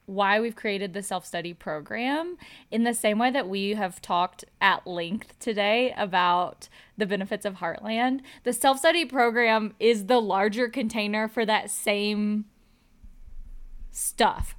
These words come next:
right? It's like, a, it has more framework around it, so we do have more structure about the conversations, but it creates, like, that similar container where it's like we're all on the same page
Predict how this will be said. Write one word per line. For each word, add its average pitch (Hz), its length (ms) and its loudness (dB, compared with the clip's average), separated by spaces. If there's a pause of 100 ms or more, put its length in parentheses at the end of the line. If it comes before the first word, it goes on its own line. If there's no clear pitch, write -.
(120)
right? 226 320 2
It's 233 260 0
like, 214 320 -2 (460)
a, 233 300 4
it 220 140 2
has 233 240 4
more 269 180 2
framework 220 560 0
around 214 320 0
it, 240 100 0
so 226 160 -2
we 220 100 -2
do 196 260 -4
have 220 200 -4
more 226 160 -2
structure 220 540 -6
about 202 260 2
the 208 60 -6
conversations, 202 920 -4 (260)
but 247 120 2
it 233 180 2
creates, 240 560 -2
like, 233 160 -4
that 202 140 -4
similar 226 440 -2
container 254 600 -6
where 180 140 -6
it's 196 160 -4
like 226 160 -6
we're 220 120 0
all 190 280 2
on 269 120 0
the 294 80 -4
same 254 280 -4
page 220 680 -4